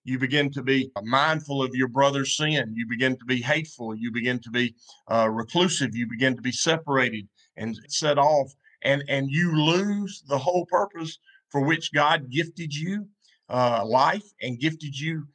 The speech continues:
his talents and skills. That, that is what happens. And that is not, that's not the life God has for us. It's not how he made us to be. We're not made to be battling against those things as if we were to come up with some kind of plan to overcome them.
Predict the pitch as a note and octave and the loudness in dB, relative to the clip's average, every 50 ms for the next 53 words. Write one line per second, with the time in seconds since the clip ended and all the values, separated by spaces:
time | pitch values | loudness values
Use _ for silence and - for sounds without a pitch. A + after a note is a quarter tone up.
0 | _ - D3 C#3 C#3 C#3+ F3 D#3+ D#3 D#3+ D#3+ D3+ - - D#3+ D#3 - - G3+ G#3+ | _ -10 -8 -8 -6 0 0 2 2 2 0 -2 -6 -8 -8 -8 -8 -6 -6 -6
1 | A3+ A3 C3+ D3 F3 - _ _ _ A#2 A#2+ C#3+ D#3 D#3 D#3+ E3+ D3+ - C#3+ D#3 | 0 2 2 2 2 0 _ _ _ _ 0 2 2 2 0 -6 -6 -2 0 0
2 | D#3 E3 F3 E3+ F#3+ F#3+ - _ _ _ _ - - C3+ B2 B2+ B2 B2 A2 C3 | 2 2 2 2 0 0 -4 _ _ _ _ -18 -10 -6 -6 -4 -4 -2 2 2
3 | D3 D#3 - - C#3+ C3 A2+ A#2 B2+ B2+ B2+ B2+ B2+ C#3 C3+ C3 A#2+ - _ _ | 2 2 2 -2 -6 -8 -6 -6 -4 -2 2 4 4 4 4 4 2 0 _ _
4 | _ _ _ A#2 B2 B2+ B2 - - C3+ C3 C3 C3 C#3 C3+ - B2+ A#2+ A#2 A#2 | _ _ _ -6 -4 -4 -4 -4 -4 -4 0 2 2 2 2 0 0 2 2 2
5 | A2+ A2 - A#2+ A2+ A2 A2 G#2+ A2 A#2 A2+ G#2 - - - F2+ E2+ D#2+ C#2+ - | 2 0 -2 0 0 2 0 0 -2 -2 -2 -4 -6 -14 -16 -16 -14 -14 -12 -12
6 | - - - F#2 - - A#2+ A2+ A2+ A#2 B2 B2 A#2+ A#2 A2 A2 A2 A2 A2+ A2+ | -12 -12 -10 -12 -12 -8 -6 -6 -6 -2 -2 -2 -2 -2 -2 -4 -4 -4 -6 -6
7 | A2 - - A#2 A#2 C3 C3+ A2 F#2 A2 A#2 B2 A#2+ C3 C#3 D3 C#3 C3+ C3 C#3 | -10 -12 -14 -10 -6 -6 -6 -6 -8 -8 -6 -4 0 2 2 2 2 2 2 2
8 | D#3 E3 D#3 C#3+ C#3 D3 _ - - B2+ G#2+ B2+ A#2+ G#2+ A#2 C3+ C#3+ D3+ D3+ D3 | 4 4 2 0 -2 -8 _ -12 -12 -6 -4 -4 -4 0 2 4 4 4 2 0
9 | C#3 C3 B2 A#2+ A#2 A#2 A2+ C3+ C3+ C3 - - - - - B2 C#3 C#3 C3+ C3+ | -2 -4 -4 -4 -6 -6 -2 -2 -2 -2 -2 -8 -12 -8 0 2 2 2 2 0
10 | - - C#3+ C#3 C3+ B2+ A2 A#2+ A#2 A2+ A2+ C#3 C3+ C3+ C#3 C3 C3+ C#3 C3+ C3 | 0 0 2 2 2 0 -2 -4 -6 -4 0 0 0 0 0 -2 0 2 2 2
11 | B2+ - _ _ _ - C3 C#3 C#3+ C#3 C3+ C#3 - D#3 D3 C#3+ C3+ C#3 C3 B2+ | 2 0 _ _ _ -2 2 2 2 0 -2 -2 -2 0 2 2 2 0 -2 -8
12 | B2 - - C#3 C3 B2 D3 C#3+ C3 A#2 A2+ - - C#3+ C#3+ C#3+ C#3 C3+ C3 B2+ | -6 -4 -4 -4 -4 0 0 0 0 0 -2 -2 0 2 4 4 4 4 2 0
13 | - - C3 B2+ B2+ C3+ C3 B2+ B2 - E3 D#3 D3+ C#3 A#2 G2+ F#2 F#2 F2+ | -4 -2 0 2 4 2 2 2 -2 0 0 0 0 0 -4 -6 -8 -10 -10